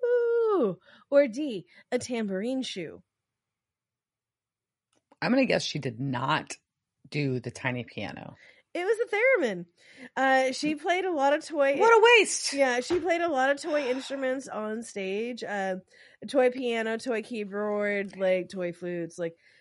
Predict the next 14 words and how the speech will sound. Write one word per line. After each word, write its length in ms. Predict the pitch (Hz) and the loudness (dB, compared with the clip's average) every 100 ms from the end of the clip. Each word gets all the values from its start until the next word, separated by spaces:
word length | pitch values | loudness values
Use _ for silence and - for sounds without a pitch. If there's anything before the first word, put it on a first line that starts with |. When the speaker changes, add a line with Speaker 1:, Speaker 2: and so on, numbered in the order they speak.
| _ _ | _ _
Speaker 1:
uh, 360 | 202 208 190 185 | 0 2 4 2
the 200 | 196 226 | 2 2
Speaker 2:
I 60 | 247 | 4
just 0 | |
Speaker 1:
helmet 180 | 226 | 2
Speaker 2:
assumed 280 | 226 240 233 | 2 2 4
Speaker 1:
thing 260 | 240 240 240 | 4 4 4
Speaker 2:
the 60 | 214 | 4
Speaker 1:
is, 0 | |
Speaker 2:
theremin 160 | 226 | 6
Speaker 1:
like 120 | 202 | 4
Speaker 2:
was 120 | 165 151 | 2 -2
a 40 | |
given. 560 | 123 175 185 127 104 | 0 0 2 0 -2